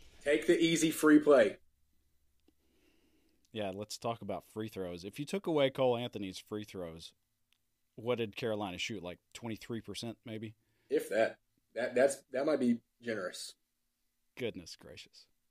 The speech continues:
Speaker 1: Yeah.
Speaker 2: So, so I, I, I, I did the addition wrong. It was ninety-six ninety-five at this point.
Speaker 1: Okay.
Speaker 2: And, uh, what is there, like, six, six seconds left, something like that.
Speaker 1: Yeah, it, it's not much time at all.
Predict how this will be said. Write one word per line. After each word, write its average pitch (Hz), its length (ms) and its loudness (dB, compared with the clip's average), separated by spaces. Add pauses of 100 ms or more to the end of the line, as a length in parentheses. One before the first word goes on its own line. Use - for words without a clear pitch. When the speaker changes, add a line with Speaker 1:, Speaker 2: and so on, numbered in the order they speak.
Speaker 1:
Yeah. 95 120 -6 (920)
Speaker 2:
So, 120 680 0 (1300)
so 120 320 0
I, 131 380 2
I, 135 40 0 (160)
I, 120 180 -2 (460)
I 120 80 -8
did 131 180 0
the 117 100 -4
addition 98 400 -4
wrong. 92 200 -8
It 123 100 -6
was 123 140 -8
ninety-six 117 560 -6
ninety-five 95 680 -6
at 82 60 -20
this 90 160 -10
point. 87 520 -14 (720)
Speaker 1:
Okay. 135 180 2 (320)
Speaker 2:
And, 90 220 -10
uh, 87 240 -8 (300)
what 143 140 -2
is 104 80 -6
there, 101 120 -4
like, 104 180 -4
six, - 280 -8 (180)
six - 240 -8
seconds 104 340 -6
left, - 200 -8
something 101 240 -8
like 87 180 -10
that. - 80 -8
Speaker 1:
Yeah, 110 80 0
it, 135 140 -2
it's 175 200 0
not 196 140 4
much 165 180 2
time 156 160 2
at 131 80 2
all. - 220 0